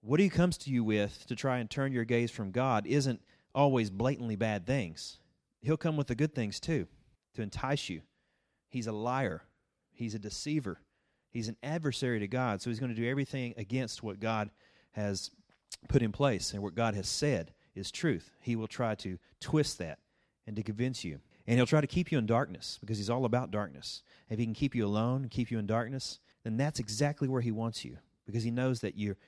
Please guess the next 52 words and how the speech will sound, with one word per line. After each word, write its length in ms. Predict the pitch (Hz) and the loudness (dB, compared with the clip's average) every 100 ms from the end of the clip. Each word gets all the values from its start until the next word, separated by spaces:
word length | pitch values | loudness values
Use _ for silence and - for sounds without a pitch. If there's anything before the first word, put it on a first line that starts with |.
| - | -4
you're 100 | 113 | 0
not 160 | 131 131 | 2 2
gonna 140 | 135 | 0
come 200 | - 120 | 0 0
out 180 | 113 - | 0 -2
to 100 | 113 | -6
see 180 | - 110 | -4 -4
the 80 | |
light, 320 | 107 90 92 - _ | -2 -2 -4 -8 _
to 80 | 104 | -4
let 160 | 107 117 | 0 0
everything 340 | 117 113 113 | -2 -2 -2
be 120 | 110 | 0
seen, 380 | 104 98 87 90 | -2 -2 -4 -4
so 180 | - 107 | -4 -4
that, 180 | 98 - _ _ | -4 -8 _ _
that 160 | 107 95 | -6 0
God 280 | 120 123 127 | 4 4 2
can, 240 | 113 101 - | -2 -4 -6
can 280 | - 95 98 | -6 -4 2
minister 380 | 120 127 - 95 | 2 2 -2 -6
to 140 | 98 | -6
you, 200 | 85 85 | -8 -6
and 140 | 98 104 | -6 -4
you're 100 | 127 | -4
not 120 | 120 | -4
gonna 140 | 113 | -6
submit 440 | - 107 107 139 - | -6 -6 -4 -4 -4
to 100 | 104 | -4
God 240 | 95 82 | -2 -4
if 120 | - | -4
you 60 | 95 | -6
don't 180 | 85 78 | -6 -6
do 120 | 87 | -6
that. 180 | 73 - _ _ _ _ - | -8 -12 _ _ _ _ -6
And 80 | 113 | -2
that 120 | 139 | 0
leads 220 | 151 135 | 2 2
us 120 | 135 - | 0 -2
to 280 | 120 110 - | -2 -2 -2
the 80 | 104 | -4
next 380 | 98 - - | -4 -6 -12
characteristic 720 | - 98 90 87 85 - 90 | -8 -6 -6 -8 -8 -10 -12
of 120 | 87 82 | -10 -6
worship. 340 | 104 - - - - _ - | -4 -6 -12 -18 -20 _ -18
Okay, 200 | - 95 | -10 -10
so 140 | - 95 | -8 -8
we 60 | |
talked 200 | 101 98 | -6 -6
about 140 | 95 90 | -6 -8
worship 280 | 98 104 | -8 -8
is 220 | 98 90 | -8 -10